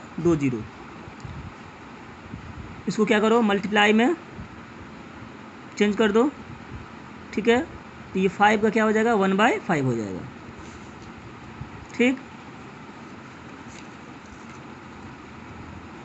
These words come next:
ठीक है। अब इसको जो है ट्वेंटी फ़ाइव से divide करो, ट्वेंटी फ़ाइव फ़ोर जा हंड्रेड और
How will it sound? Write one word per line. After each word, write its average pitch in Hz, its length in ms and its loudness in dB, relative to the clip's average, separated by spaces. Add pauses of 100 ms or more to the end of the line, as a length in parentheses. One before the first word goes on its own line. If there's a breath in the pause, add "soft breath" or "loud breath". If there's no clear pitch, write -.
(420)
ठीक 208 140 2
है। 240 160 8 (2750)
अब 226 320 8 (1800)
इसको 226 280 4
जो 220 120 4
है 214 320 8 (320)
ट्वेंटी 208 340 4
फ़ाइव 214 460 8
से 202 140 0
divide 175 280 6
करो, 160 80 4
ट्वेंटी 190 200 4
फ़ाइव 214 200 6
फ़ोर 214 200 2
जा 208 140 6
हंड्रेड 208 340 8 (500)
और 208 320 8